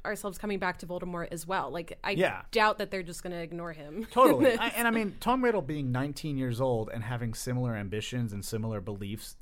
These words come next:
Speaker 2: in wizard, um, might as Grindelwald, this sort of rising star, it, it would be impossible for Riddle to not be one of his earliest followers. And
Speaker 1: I
Speaker 2: that's something we, that's something we don't know definitively didn't happen. You know, I, so,
Speaker 1: Yeah.
Speaker 2: you know, I,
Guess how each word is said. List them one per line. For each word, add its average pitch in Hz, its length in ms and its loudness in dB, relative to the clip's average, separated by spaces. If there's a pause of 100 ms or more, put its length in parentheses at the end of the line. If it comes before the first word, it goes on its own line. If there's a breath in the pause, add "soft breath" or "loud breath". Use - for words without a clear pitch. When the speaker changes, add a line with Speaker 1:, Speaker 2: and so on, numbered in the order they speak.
Speaker 2:
in 101 240 -6
wizard, 95 560 -6 (240)
um, 92 320 -8
might 104 360 -8 (500 loud breath)
as 120 220 -2
Grindelwald, 185 580 2 (240 loud breath)
this 123 140 -2
sort 139 180 -2
of 104 160 -2
rising 117 540 0
star, 123 760 -2
it, 131 200 -6
it 139 80 -2
would 143 120 -6
be 147 80 -4
impossible 139 480 -2
for 117 140 -8
Riddle 120 240 -2
to 104 140 -8
not 101 260 -6
be 110 80 -6
one 101 220 -6
of - 80 -12
his 98 240 -12
earliest 117 580 -4 (420 soft breath)
followers. - 800 -2
And 165 100 0
Speaker 1:
I - 20 2
Speaker 2:
that's 190 240 2
something 214 380 0
we, 170 180 -4 (160 loud breath)
that's 202 180 -2
something 214 260 0
we 151 120 0
don't 196 280 -4
know 127 300 -2
definitively 135 720 -4
didn't 113 360 -4
happen. - 440 -12 (320 soft breath)
You 123 80 0
know, 123 180 4
I, 127 120 -2
so, 143 220 0
Speaker 1:
Yeah. 175 160 -2
Speaker 2:
you 156 200 -2
know, 139 160 0
I, - 380 -12